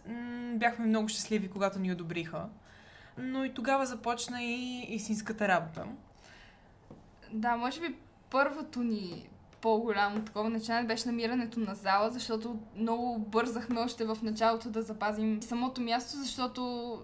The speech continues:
Speaker 2: всички зали, най-вече около юни месец, когато е нашето събитие, много бързо се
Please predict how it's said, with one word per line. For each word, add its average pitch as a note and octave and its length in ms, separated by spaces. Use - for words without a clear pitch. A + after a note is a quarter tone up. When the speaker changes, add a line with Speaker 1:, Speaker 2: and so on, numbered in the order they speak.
Speaker 2:
всички A3+ 380
зали, A3 360
най-вече A3+ 400
около A#3+ 320
юни A3+ 300
месец, G3 420
когато G3+ 340
е G#3 40
нашето G#3 340
събитие, A3 520
много B3 300
бързо A3 400
се G#3 560